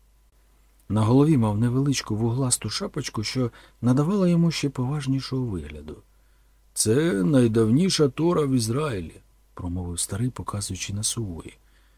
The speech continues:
«Її розкопали на узбережжі Червоного моря».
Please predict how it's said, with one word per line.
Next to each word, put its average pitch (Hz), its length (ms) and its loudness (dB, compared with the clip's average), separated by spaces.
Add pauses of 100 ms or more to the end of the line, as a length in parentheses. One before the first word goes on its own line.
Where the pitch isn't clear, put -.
(140)
«Її 143 340 2
розкопали 165 720 4
на 127 140 8
узбережжі 123 640 2
Червоного 139 580 0
моря». 147 340 -2